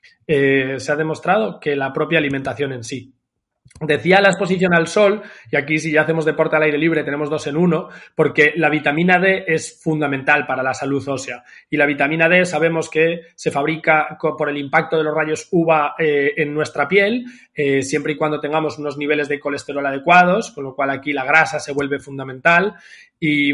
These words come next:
y entonces la, la vitamina D y la vitamina K dos son fundamentales para que el calcio vaya donde tiene que ir, para que los huesos tengan una buena salud.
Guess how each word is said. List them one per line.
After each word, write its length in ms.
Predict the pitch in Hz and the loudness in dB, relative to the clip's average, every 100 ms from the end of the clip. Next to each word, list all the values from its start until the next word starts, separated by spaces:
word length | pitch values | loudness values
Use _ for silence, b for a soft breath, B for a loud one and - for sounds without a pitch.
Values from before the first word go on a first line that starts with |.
| 151 156 | -2 -4
y 80 | 165 | -2
entonces 460 | 151 165 160 185 165 | 0 0 0 0 2
la, 180 | 151 156 | 0 0
la 120 | 156 | -2
vitamina 420 | 151 147 160 170 | -2 -4 0 0
D 100 | 185 | 2
y 60 | 170 | 2
la 80 | |
vitamina 380 | 147 143 147 160 | -2 -4 -4 -2
K 100 | 165 | 0
dos 240 | 185 226 - | 0 -2 -6
son 200 | - 156 | -10 -10
fundamentales 600 | 160 156 151 156 160 180 | -4 -4 -2 0 -2 -2
para 320 | 160 143 127 | -4 -6 -6
que 160 | - 135 | -8 -10
el 100 | 131 | -4
calcio 320 | 147 147 156 | -2 -2 -2
vaya 200 | 151 143 | -2 -2
donde 200 | 135 127 | -6 -12
tiene 220 | 143 143 | -10 -10
que 120 | 143 170 | -4 -2
ir, 220 | 233 226 | -2 -4
para 180 | 143 135 | -6 -8
que 80 | |
los 160 | 139 131 | -12 -10
huesos 220 | 143 156 | -10 -10
tengan 240 | 160 151 135 | -10 -10 -10
una 160 | 131 | -12
buena 380 | 135 151 151 147 | -8 -4 -2 -4
salud. 400 | - 156 233 | -2 2 2